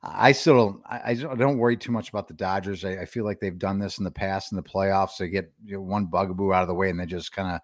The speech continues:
turn it on from there. They're a team that's got a history of being able to flip a switch, if you will.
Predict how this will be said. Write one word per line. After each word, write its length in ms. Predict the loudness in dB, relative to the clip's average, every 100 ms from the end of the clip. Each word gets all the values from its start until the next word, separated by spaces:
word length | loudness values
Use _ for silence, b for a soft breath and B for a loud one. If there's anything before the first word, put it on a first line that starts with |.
| b b b b
turn 180 | 4 8
it 140 | 10
on 220 | 8 6 4
from 160 | 2
there. 180 | 2 4
They're 160 | 4 2
a 80 |
team 260 | 0 0 2
that's 220 | 0 -2
got 240 | -2 -2 -2 -14 -10
a 100 | -8
history 460 | -6 -6 -4 -2 0
of 80 |
being 140 | 0 0
able 200 | 0 -2
to 80 | -4
flip 240 | -6 -6
a 60 | -10
switch, 480 | -8 -6 -6 -6 -8
if 220 | -8 -4
you 100 | -2
will. 360 | 2 2 0